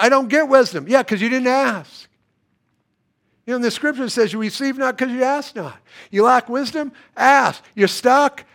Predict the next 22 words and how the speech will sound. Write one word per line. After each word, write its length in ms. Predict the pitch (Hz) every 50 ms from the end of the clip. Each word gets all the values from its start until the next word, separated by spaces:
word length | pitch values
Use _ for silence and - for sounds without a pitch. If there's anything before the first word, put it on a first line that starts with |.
| _ -
Ask. 520 | - 240 262 277 277 262 180 143 - - - - - -
You're 160 | 208 208 202
afraid? 540 | 202 - 220 240 262 269 269 285 285 247 - _ _ _ _
Ask 280 | - 247 262 277 269 -
for 160 | - 302 294
peace. 840 | 220 - 220 254 285 302 311 294 240 175 135 - - - - - - _ _ _ _
"Well, 180 | - 247 269 277
no, 180 | 269 269 269
it's 200 | 269 254 202 196
just 140 | 233 220 -
the 60 | 254
way 160 | 262 254 254 254
I 220 | 247 247 269 285
am." 100 | 262 202 - - - -
No, 320 | 262 320 330 320 294 226
ask 280 | 220 233 254 269 277 -
for 200 | - 302 311 302
peace. 560 | 220 - 233 269 320 339 330 302 233 - -
God 280 | - - 233 254 269 277
will 80 | 285
bring 340 | 269 226 226 262 294 302 294
it. 380 | 277 247 202 147 120 - _